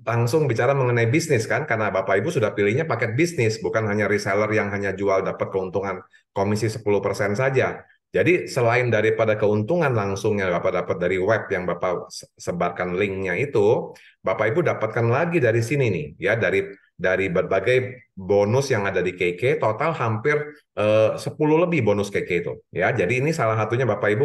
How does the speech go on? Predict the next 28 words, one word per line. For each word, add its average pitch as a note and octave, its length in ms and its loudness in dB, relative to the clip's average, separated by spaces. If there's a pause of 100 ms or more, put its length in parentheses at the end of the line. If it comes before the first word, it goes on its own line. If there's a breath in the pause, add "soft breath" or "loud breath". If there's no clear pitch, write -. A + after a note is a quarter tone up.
kalau G#2 160 2
kita F#2+ 160 0
lihat F#2+ 240 0
di F#2 80 -2
sini, B2 400 -2 (480 loud breath)
ini B2+ 80 4
udah B2 160 6
izin A#2 320 2
Pak A#2 80 4
Jarod B2+ 320 4
ya. D#3+ 320 0
Nah, F#2+ 320 0
jadi F#2+ 160 4
Pak A#2 160 2
Jarod A#2+ 240 2
ini E3+ 80 0
baru A#2+ 240 4
jalan A#2+ 240 4
beberapa G#2+ 320 0
minggu A2 400 2
saja, A2 560 0 (240 loud breath)
sudah C3 560 0
mendapatkan G#2 560 -2
seperti C#3 400 -4
ini C3+ 160 2
ya, A2 240 0
hasilnya A2 560 0
udah F2 400 -2